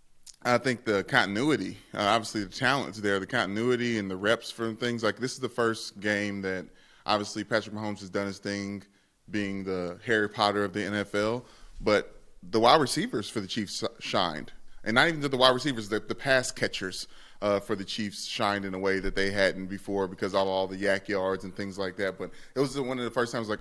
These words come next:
oh, now everyone else on that offense is understanding how they can slowly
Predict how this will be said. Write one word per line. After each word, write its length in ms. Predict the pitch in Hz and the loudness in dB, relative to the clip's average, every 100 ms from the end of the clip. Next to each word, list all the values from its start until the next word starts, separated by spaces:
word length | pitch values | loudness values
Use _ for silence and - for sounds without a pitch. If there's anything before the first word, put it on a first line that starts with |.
| - | 2
oh, 260 | 143 143 | 2 4
now 280 | 110 117 131 | 2 0 0
everyone 520 | - 120 120 113 113 | 2 0 0 -4 -2
else 240 | 110 113 110 | 0 0 -2
on 80 | 101 | -4
that 160 | 98 | 0
offense 380 | 98 95 98 98 | 0 0 -6 -10
is 100 | 95 | -6
understanding 560 | 101 95 101 95 92 92 - - - | -6 -6 -6 -6 -8 -12 -18 -20 4
how 220 | 117 107 | 6 6
they 120 | 104 | 4
can 160 | - 98 | -2 -8
slowly 600 | - 104 98 95 92 | -2 0 2 0 -4